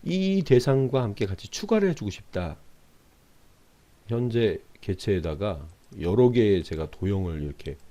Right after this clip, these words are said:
그려본 거예요. 여러 개의 도형을. 자, 글씨 같은 경우는 마스크가 되지만 지금 같은 경우는 별개의 쉐이프 형태이기 때문에, 어, 다양하게 그릴 수도 있고요. 그 다음에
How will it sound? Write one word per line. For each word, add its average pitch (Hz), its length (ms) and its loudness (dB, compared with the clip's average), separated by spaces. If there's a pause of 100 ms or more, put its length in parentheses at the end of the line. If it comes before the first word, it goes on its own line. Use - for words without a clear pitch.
(460)
그려본 113 380 6
거예요. 80 420 -4 (160)
여러 82 180 -6
개의 73 220 -6
도형을. 78 540 -6 (1500)
자, 85 320 -8
글씨 139 320 0
같은 151 320 4
경우는 123 320 4
마스크가 95 500 0
되지만 90 640 -4 (160)
지금 87 320 -8
같은 82 280 -10
경우는 113 320 -4
별개의 104 600 0
쉐이프 120 600 -4
형태이기 104 380 -6
때문에, 90 460 -8 (1400)
어, 76 360 -14
다양하게 90 420 -4
그릴 87 200 -4
수도 - 220 -10
있고요. 82 420 -8 (360)
그 - 40 -20
다음에 101 560 -6